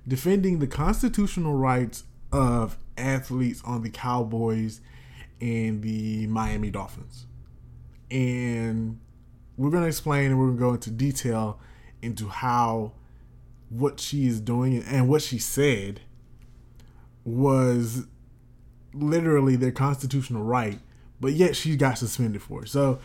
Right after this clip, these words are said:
it's pretty crazy to me. It's a, it's a crazy situation in general, but, um, let's go ahead and get into it. So like I said, I always thought that this was a bad suspension. Like, um, in E S P N, I feel like they rushed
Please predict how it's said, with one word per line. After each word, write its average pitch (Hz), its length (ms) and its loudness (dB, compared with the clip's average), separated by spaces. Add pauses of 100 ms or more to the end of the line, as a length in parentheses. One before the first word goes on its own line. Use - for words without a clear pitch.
(160)
it's - 100 -18
pretty 240 220 4
crazy 180 280 4
to 160 80 0
me. 151 180 4
It's 139 160 0
a, 131 80 -4 (100)
it's 139 140 -4
a 139 80 -2
crazy 180 520 0
situation 147 680 -2
in 120 160 -2
general, 143 500 -2 (500)
but, 131 300 0
um, 123 540 -2 (1500)
let's 147 180 0
go 143 140 2
ahead 127 140 4
and 120 100 -2
get 110 120 -4
into 98 300 -12
it. 80 60 -14
So - 120 -6
like 160 200 2
I 147 60 0
said, 113 200 -4
I 131 40 0
always 160 280 2
thought 143 340 -2 (400)
that 131 300 4
this 208 240 2
was 190 100 2
a 147 60 6
bad 131 260 6
suspension. 107 640 -6
Like, 117 220 -2
um, 127 440 2 (360)
in 156 80 0
E 170 140 4
S 175 120 4
P 175 160 -2
N, 165 80 0
I 151 60 0
feel 160 160 0
like 143 160 4
they 147 100 4
rushed 131 600 2